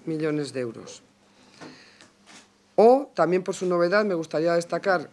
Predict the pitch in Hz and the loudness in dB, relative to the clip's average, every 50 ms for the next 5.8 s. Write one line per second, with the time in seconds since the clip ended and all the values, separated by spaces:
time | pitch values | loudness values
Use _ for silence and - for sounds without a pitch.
0 | _ - - 160 151 - 165 - - 202 190 202 156 143 156 151 151 151 147 151 | _ -10 -10 -8 -8 -8 -8 -4 -4 -4 -4 -4 -4 -6 -6 -8 -8 -8 -6 -6
1 | 165 165 160 156 156 160 175 185 180 180 - 147 120 - - 156 151 175 202 202 | -4 -4 -4 -4 -2 -2 -2 -4 -4 -6 -8 -8 -8 -10 -10 -8 -4 -2 -2 -2
2 | 196 - - 202 214 208 196 165 151 147 147 127 139 143 143 139 139 135 135 135 | -2 -4 -2 0 0 0 0 0 -2 -4 -4 -4 -6 -4 -4 -4 -4 -4 -4 -4
3 | 131 127 151 156 151 147 151 151 - 220 226 220 202 214 262 269 - _ - - | -2 -2 -2 0 0 -2 -4 -4 -2 0 2 2 2 0 -2 -6 -12 _ -20 -20
4 | - - - - - - - - - - - - - _ _ _ _ _ _ _ | -20 -20 -20 -20 -20 -20 -20 -20 -20 -20 -20 -20 -20 _ _ _ _ _ _ _
5 | _ _ _ _ - - 147 147 143 143 143 139 135 139 139 | _ _ _ _ -16 -12 -10 -8 -8 -8 -8 -8 -8 -8 -10